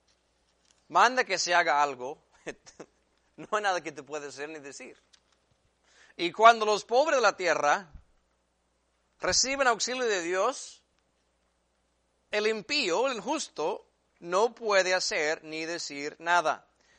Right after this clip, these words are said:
Salmo ciento siete, versos cuarenta y uno y cuarenta y dos.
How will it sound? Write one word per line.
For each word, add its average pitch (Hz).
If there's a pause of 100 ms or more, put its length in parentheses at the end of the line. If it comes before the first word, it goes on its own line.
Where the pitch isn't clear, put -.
Salmo 180
ciento 180
siete, 190
versos 160
cuarenta 170
y 165
uno 208
y 196
cuarenta 139
y 143 (2250)
dos. -